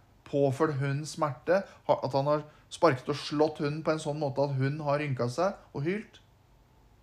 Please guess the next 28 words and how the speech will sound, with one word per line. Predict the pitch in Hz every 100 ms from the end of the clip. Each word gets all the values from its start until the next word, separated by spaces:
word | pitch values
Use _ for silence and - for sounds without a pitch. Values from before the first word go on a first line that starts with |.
| _ _ _ _ _ _ _ _ _ _ _ _ _ _ _ _ _ _ _ _ _
Det | 123
skal | - 135
mye | 135 135 110 120 123
til | 120 123 123
for | - 123
at | 123
noen | 127 113 107
skal | 113 123
tørre | 117 113
å |
ljuge | 117 110 -
om | 107
det | 110 110
i | 113
retten, | - - 117
og | 113
det, | 120 127 - - 160
det | 139
vet | 131 123
jo | -
disse | 254 185
menneskene. | 156 131 127 127 - - - - - - - - - - - - - - - - - _ _ _ _ _ _ - _ _ _ _ _ _ _ _ _ _ _ _ _ _ _ _ _
Så | - 143
tenker | 160 123 127
jeg | 127
det | 117
at | 120
det, | 135